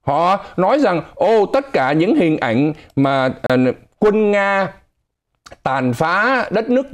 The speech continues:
Ukraine á, là do bên phía phương Tây và Hoa Kỳ dựng lên trong một cái cuộc chiến tranh lạnh từng có trước đây. Họ tin tưởng và họ vẫy cờ Nga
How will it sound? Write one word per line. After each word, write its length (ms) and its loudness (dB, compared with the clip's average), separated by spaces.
Ukraine 380 0
á, 100 -2
là 260 0
do 260 2
bên 220 2
phía 260 0
phương 340 0
Tây 220 0
và 120 0
Hoa 260 -2
Kỳ 380 0
dựng 500 0
lên 320 2
trong 560 0
một 160 -2
cái 180 0
cuộc 220 -2
chiến 440 -2
tranh 240 0
lạnh 320 -2
từng 200 0
có 240 -2
trước 200 -2
đây. 220 0
Họ 200 -4
tin 300 -2
tưởng 260 0
và 120 0
họ 180 0
vẫy 340 -2
cờ 200 2
Nga 440 -2